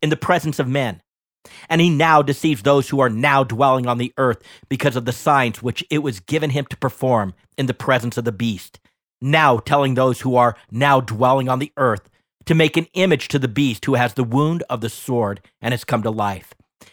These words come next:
And it was given to him to give breath to the image of the beast,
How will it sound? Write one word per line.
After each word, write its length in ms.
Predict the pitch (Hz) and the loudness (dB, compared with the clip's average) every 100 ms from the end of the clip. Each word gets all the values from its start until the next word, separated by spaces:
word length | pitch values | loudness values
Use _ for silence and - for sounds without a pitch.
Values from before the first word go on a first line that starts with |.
| _ | _
And 120 | 143 | 0
it 100 | 180 | 2
was 160 | 190 151 | 4 2
given 260 | 180 226 214 | 2 2 2
to 120 | 165 | 0
him 200 | 131 117 | 0 -2
to 80 | 127 | -2
give 280 | 113 147 101 | -2 -2 -2
breath 300 | 123 156 - | 0 0 0
to 100 | 151 | -4
the 160 | 139 - | -4 -2
image 240 | 156 143 127 | -2 0 -2
of 80 | |
the 80 | 120 | -4
beast, 480 | 98 127 104 - - | -4 -4 -4 -8 -20